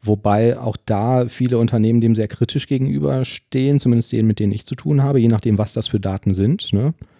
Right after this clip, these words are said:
Also wenn du jetzt irgendwie, wie aus dem Beispiel vorhin, medizinische Patientendaten hast,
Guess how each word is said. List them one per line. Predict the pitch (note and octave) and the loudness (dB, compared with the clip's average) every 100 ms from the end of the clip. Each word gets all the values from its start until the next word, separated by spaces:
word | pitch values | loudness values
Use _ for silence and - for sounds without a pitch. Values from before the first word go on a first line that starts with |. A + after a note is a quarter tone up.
| _ _ _ _ - | _ _ _ _ -6
Also | G#2+ | -2
wenn | G2+ | 2
du | G#2 | 2
jetzt | G2 | 0
irgendwie, | A2 G#2 G2+ F#2+ G#2 - | -2 -2 -2 -6 -6 -10
wie | A#2 A2+ A2 G#2+ A#2 | -10 -6 -4 -2 -2
aus | G#2+ | 2
dem | A2+ | 2
Beispiel | G2+ C#3+ B2 | 2 2 2
vorhin, | B2 B2+ | 4 4
medizinische | A2+ G#2+ - C#3+ A2+ A#2 | 4 2 0 2 2 0
Patientendaten | A2 G#2 A2+ C#3 B2+ C#3 C3+ | -2 0 2 2 2 0 0
hast, | D3 - | 0 -2